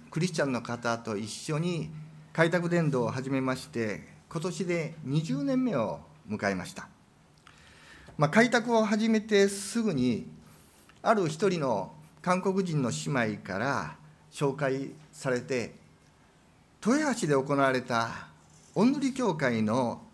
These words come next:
祝典に参加させてもらったんですね。そこで本当に恵まれまして、えー、その時に出会ったのが、津良野書院の李雲宮長老でありました。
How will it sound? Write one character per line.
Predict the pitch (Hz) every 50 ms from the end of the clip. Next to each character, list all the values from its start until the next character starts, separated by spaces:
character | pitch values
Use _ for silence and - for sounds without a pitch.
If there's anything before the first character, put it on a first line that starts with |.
| - - - - _ - - - _ _ _ _
祝 | - - - - - 240 247
典 | 240 247 233 226 226
に | 220 208 202 202 202 196 -
参 | - - - 185 185 185
加 | 180 - 180 170 165
さ | 165 170 165
せ | 156
て | - - 156
も | 151
ら | 139 127
っ | 127 -
た | - 120 110
ん | 90
で | 80 -
す | - -
ね。 | - 131 143 - - - - - - - - - - - - - - - - _ _ _ _ _ _ _ _ _ _ _ _ _ _ _ _ _ _
そ | - - 180
こ | 180 208 214
で | 226
本 | 208 220 233 240 262
当 | 254 - 294 269
に | 254
恵 | 247 233 226 220
ま | 220 214 214 214
れ | 202 196
ま | 185 180
し | 180 -
て、 | - 143 120 98 85 73 - - - - - - - _ _ _ _ _ -
え | 117 117 120 117 113 110 104 104 98 101 101 98 101 98 -
ー、 |
そ | - - 226
の | 240 247
時 | 247 226 226 196
に | 151 131 120
出 | 131 135
会 | 151 151
っ |
た | 151 - 131
の | 117 104 95
が、 | 101 110 123 117 98 - - - - - - _ _ - _ _ _ _ _ -
津 | - - 196
良 | 220 226
野 | 220 226 220
書 | 220 - 226 208
院 | 180 147 135 117
の | 98
李 | 104 123 175 196 180
雲 | 156 165 165 156 - 98
宮 | 98 95 92 - - -
長 | - 123 117 107
老 | 107 104 104 101
で | 104 101
あ |
り | 95 95
ま | 92 90
し | 87 -
た。 | - -